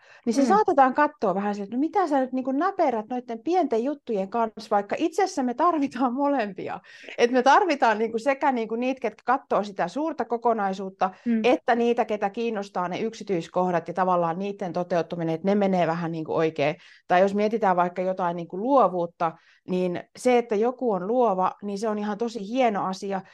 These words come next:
Speaker 1: Ja sit vaan se, että niinku missä se on tavallaan niinku hyödyksi. Et en mä välttämättä niinku siis haluais mennä esimerkiksi sydänkirurgille sillä tavalla, että se on silleen, että jaha, mitäs luovaa tänään kokeillaan. Et kyllä mä haluan, että silloin se tavallaan se prosessi, mitä se tekee.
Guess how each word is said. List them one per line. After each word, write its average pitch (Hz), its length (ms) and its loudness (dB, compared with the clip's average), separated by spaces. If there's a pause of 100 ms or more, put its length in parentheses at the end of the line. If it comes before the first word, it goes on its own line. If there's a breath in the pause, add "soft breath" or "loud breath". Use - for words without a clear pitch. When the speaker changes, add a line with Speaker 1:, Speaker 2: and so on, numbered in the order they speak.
(120)
Speaker 1:
Ja 226 60 -2
sit 240 180 -2
vaan 254 180 6
se, 269 120 6
että 254 100 2
niinku 240 180 0
missä 294 360 2
se 220 160 2
on 254 220 2
tavallaan 170 460 -2
niinku 170 220 -8
hyödyksi. 175 440 -2
Et 185 60 -4 (300 loud breath)
en 220 80 4
mä 233 100 6
välttämättä 247 640 4
niinku 202 240 -4
siis 190 200 -4
haluais 202 340 0
mennä 185 280 -2
esimerkiksi 175 520 -6
sydänkirurgille 175 800 -2
sillä 165 220 -6
tavalla, 165 280 -2
että 151 160 -6
se 196 140 2
on 180 100 4
silleen, 156 360 -2
että 156 220 -8 (260 loud breath)
jaha, 208 360 4
mitäs 233 320 2
luovaa 175 380 6
tänään 170 380 2
kokeillaan. 285 600 0 (300 soft breath)
Et 214 100 -6
kyllä 277 140 -2
mä 330 100 4
haluan, 339 300 4
että 285 140 -6
silloin 302 320 -2
se 247 100 0
tavallaan 240 480 2
se 247 160 -2
prosessi, 311 520 -4
mitä 226 260 -6
se 202 120 -12
tekee. 202 520 -2